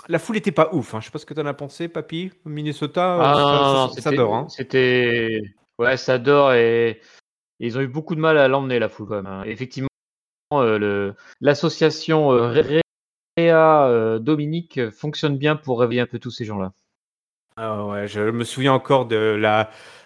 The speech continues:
Speaker 1: le, le saut de merde que s'était pris Dominique la première fois qu'il avait pris le micro, là, il y a une ou deux semaines après ses méfaits. On en était loin, là, il a fallu un petit peu mettre l'é-, l'étincelle, pousser un petit peu les spectateurs qui payent des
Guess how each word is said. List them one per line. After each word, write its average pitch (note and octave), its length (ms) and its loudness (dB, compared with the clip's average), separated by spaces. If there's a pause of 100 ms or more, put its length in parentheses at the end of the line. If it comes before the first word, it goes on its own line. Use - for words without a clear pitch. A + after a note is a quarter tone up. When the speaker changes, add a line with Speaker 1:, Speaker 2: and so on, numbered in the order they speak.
Speaker 1:
le, G2+ 380 -6
le G2 160 -6
saut - 360 -4
de C#3 120 2
merde D3+ 280 0
que B2+ 120 -14
s'était B2 300 -8
pris - 180 -10
Dominique C#3 480 -4
la A2 80 -4
première B2 260 -6
fois C#3 160 -8
qu'il B2+ 140 -8
avait A2 160 -6
pris - 180 -14
le A#2 60 -8
micro, B2+ 420 -8
là, A#2+ 120 -8
il A2 40 -8
y G#2+ 60 -6
a G#2+ 60 -6
une A#2+ 180 -8
ou B2+ 60 -6
deux A#2+ 120 -6
semaines C3 340 -12
après A2+ 300 -12
ses - 160 -10
méfaits. D#3 540 -2 (400)
On G#2+ 160 -10
en A2+ 100 -2
était B2 260 0
loin, B2+ 300 4
là, D3 140 2
il A#2+ 80 2
a A2+ 40 2
fallu B2+ 320 -4
un B2+ 100 -2
petit A#2+ 200 -16
peu D3+ 180 -8
mettre D3 300 -8
l'é-, D3 260 -8
l'étincelle, E3 480 -6
pousser G#3 380 -6
un F#3+ 80 0
petit D#3 220 -10
peu F3+ 160 -6
les D#3 160 -2
spectateurs D#3+ 720 -6
qui - 180 -20
payent D3 380 -4
des A#2 180 -6